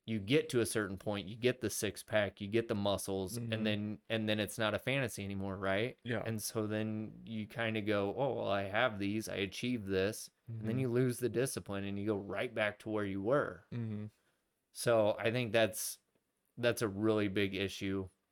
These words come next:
Speaker 1: that most people
Speaker 2: Yeah.
Speaker 1: have.
Speaker 2: No, I definitely str-, obviously I'm not the same as I was when I finished it. So I lost that a little bit, but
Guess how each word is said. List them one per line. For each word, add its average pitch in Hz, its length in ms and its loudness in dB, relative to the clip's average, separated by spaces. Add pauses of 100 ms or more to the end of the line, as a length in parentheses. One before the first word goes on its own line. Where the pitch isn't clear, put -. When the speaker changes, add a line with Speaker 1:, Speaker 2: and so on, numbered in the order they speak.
(280)
Speaker 1:
that 104 140 2
most 101 280 -4
people 95 340 -4
Speaker 2:
Yeah. 123 160 6
Speaker 1:
have. 90 300 0
Speaker 2:
No, 135 100 2
I 123 160 4
definitely 151 380 0
str-, - 260 -4
obviously 113 540 2
I'm 104 100 0
not 101 200 -2
the 101 80 -6
same 104 320 0
as 104 140 -2
I 95 60 4
was 104 280 2
when 95 120 -2
I 92 60 -6
finished 107 440 -4
it. 95 220 -4
So 98 220 2
I 95 100 6
lost 101 440 2
that 92 160 2
a 92 60 0
little 98 200 0
bit, 101 280 0
but 90 220 2